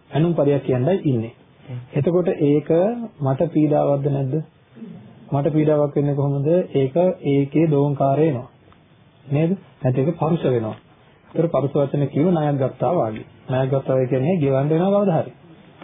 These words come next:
Speaker 1: හරිද? එතකොට දෙවෙනි එක තමයි අනුන්ට පීඩාවක් වෙනවා. එහෙනම් දැන් මම ප්‍රත්‍යක්ෂා කරන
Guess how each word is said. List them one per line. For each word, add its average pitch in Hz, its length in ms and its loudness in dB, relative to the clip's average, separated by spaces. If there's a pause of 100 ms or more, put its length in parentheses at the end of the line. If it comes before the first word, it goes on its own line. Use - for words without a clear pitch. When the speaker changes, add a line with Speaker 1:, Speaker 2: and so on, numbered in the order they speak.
(200)
Speaker 1:
හරිද? 208 300 0 (640)
එතකොට 143 380 0 (640)
දෙවෙනි 160 420 2
එක 202 160 0 (140)
තමයි 190 340 0
අනුන්ට 208 320 2
පීඩාවක් 143 520 0
වෙනවා. 110 220 -6 (260)
එහෙනම් 208 320 2
දැන් 208 160 2
මම 208 160 0
ප්‍රත්‍යක්ෂා 170 580 0
කරන 175 200 0